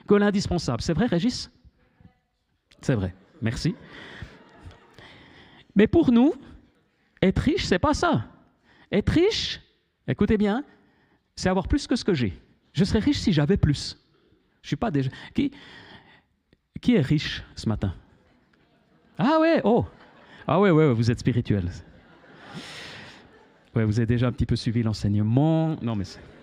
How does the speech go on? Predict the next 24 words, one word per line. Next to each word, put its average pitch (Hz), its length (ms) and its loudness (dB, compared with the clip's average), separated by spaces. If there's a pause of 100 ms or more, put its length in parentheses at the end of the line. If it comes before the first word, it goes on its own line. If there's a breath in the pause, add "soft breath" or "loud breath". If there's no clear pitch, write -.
(1120 loud breath)
qui 294 100 4
est 311 80 2
très - 160 4
riche ? 123 400 -2 (880 soft breath)
Ouais, 131 240 2
Yvette, 127 400 0 (220)
bien 120 140 -2
sûr. - 340 -4 (2250 loud breath)
Alors 131 160 2
c'est 156 120 0
bien 165 160 4
parce 147 180 0
que 143 100 2
si - 140 0
vous 156 140 0
avez 135 140 0
des 113 140 -2
besoins 165 260 4
financiers, 147 440 0
vous 123 80 -2
pouvez 117 180 -2
aller 101 160 0
vers 92 160 -2
elle. 113 200 -6